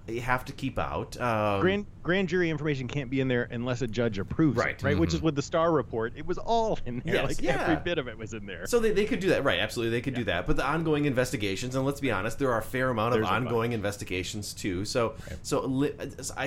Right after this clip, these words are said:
Speaker 1: I think Barr's best move would be to get as much of this out as he can. If not, it's
Speaker 2: I
Speaker 1: gonna get leaked, and that's
Speaker 2: I
Speaker 1: worse
Speaker 2: agree.
Speaker 1: for the Trump administration.
Speaker 3: Mm-hmm.
Speaker 1: Nick?
Speaker 2: I agree. I, I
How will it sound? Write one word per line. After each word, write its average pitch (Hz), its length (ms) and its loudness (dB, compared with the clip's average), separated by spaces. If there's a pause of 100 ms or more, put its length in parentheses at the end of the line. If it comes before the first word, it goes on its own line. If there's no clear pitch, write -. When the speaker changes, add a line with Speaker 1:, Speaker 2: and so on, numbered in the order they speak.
(120)
Speaker 1:
I 135 80 0
think 147 320 2 (100)
Barr's 120 420 -2
best 104 400 -2
move 95 380 -4
would 82 180 -8
be 87 80 -8
to 90 100 -2
get 98 200 -4
as 78 120 -6
much 95 440 -4
of 107 80 -6
this 104 160 -4
out 87 180 -2
as 82 140 -6
he 82 80 -8
can. 60 360 -12 (520)
If 131 180 0
not, 117 320 2
it's 104 180 -4
Speaker 2:
I - 60 -4
Speaker 1:
gonna 117 220 0
get 113 160 -2
leaked, 98 360 -2
and 101 140 -6
that's 101 220 -2 (100)
Speaker 2:
I 113 100 -2
Speaker 1:
worse 113 180 0
Speaker 2:
agree. 85 100 -6
Speaker 1:
for 104 80 -4
the - 40 -6
Trump 90 200 -6
administration. 78 640 -6
Speaker 3:
Mm-hmm. 82 200 0 (180)
Speaker 1:
Nick? 104 180 0
Speaker 2:
I 80 40 -6
agree. 76 260 -10
I, 196 60 0
I - 340 -10